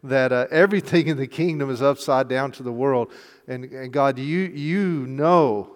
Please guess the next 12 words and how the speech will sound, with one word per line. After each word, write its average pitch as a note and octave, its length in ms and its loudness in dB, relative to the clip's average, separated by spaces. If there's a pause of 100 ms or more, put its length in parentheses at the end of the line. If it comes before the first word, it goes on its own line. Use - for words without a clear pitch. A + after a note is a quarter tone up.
you D#3+ 320 -2
know, C#3 500 0
you, B2+ 400 -8
we C3 220 -2
believe A#2+ 340 -4
you're C3+ 160 -2
beautiful. C#3 640 -6 (460)
I B2+ 100 -2
believe C3 320 -4
today A#2+ 520 0
you A2+ 220 -8
want, B2+ 320 -8